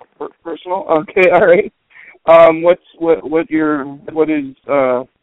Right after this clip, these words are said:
usually, uh, when, when people wanna, uh, tune in, they have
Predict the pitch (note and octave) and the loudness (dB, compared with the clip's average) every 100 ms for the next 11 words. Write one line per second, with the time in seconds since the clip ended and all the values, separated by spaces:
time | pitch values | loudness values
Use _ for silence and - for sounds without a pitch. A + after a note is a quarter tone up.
0 | _ _ - F#3+ F3 E3+ D#3 C#3+ C3 C3 | _ _ -12 -6 0 2 4 2 2 2
1 | B2 C3 C#3 C#3 E3+ - - C3+ C3 B2+ | 0 -8 -8 -6 -10 -10 -8 -6 -4 -4
2 | G2 - - _ - C3 B2 A#2+ - D3+ | -6 -14 -20 _ -12 -8 -8 -10 -10 -6
3 | C#3 C3 B2+ C3 _ _ _ _ _ _ | -6 -6 -8 -12 _ _ _ _ _ _
4 | - C#3 B2+ C3 B2 | -8 -4 -4 -4 -8